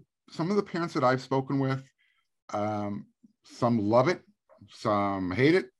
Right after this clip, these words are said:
some don't care, like Chris. I'm probably in the don't care category. Um,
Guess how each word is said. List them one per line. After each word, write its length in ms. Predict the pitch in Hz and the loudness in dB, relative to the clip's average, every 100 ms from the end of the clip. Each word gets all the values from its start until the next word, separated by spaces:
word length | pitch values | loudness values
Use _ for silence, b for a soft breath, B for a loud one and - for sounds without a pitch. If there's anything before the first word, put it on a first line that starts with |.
| _ - | _ -10
some 400 | - 160 156 143 | -4 -2 0 0
don't 180 | 139 | 0
care, 460 | - 135 123 127 135 - | -2 -2 -2 -2 -6 -12
like 200 | - 113 | -4 -4
Chris. 400 | - 120 - - _ b b b b _ | -2 -4 -4 -12 _ b b b b _
I'm 380 | 127 143 180 180 | 2 4 2 -2
probably 720 | - - 165 170 202 208 214 208 | -6 -6 2 4 4 2 0 2
in 100 | 202 | 2
the 80 | 190 | 0
don't 340 | 117 151 165 - | 2 0 0 -4
care 420 | 143 147 160 165 156 _ _ _ _ _ _ _ _ _ _ _ | -2 0 -2 -6 -16 _ _ _ _ _ _ _ _ _ _ _
category. 560 | 170 156 156 170 185 196 _ b b b b _ _ | 2 2 2 0 0 -4 _ b b b b _ _
Um, 600 | - 123 120 123 127 123 | -2 0 2 0 -4 -8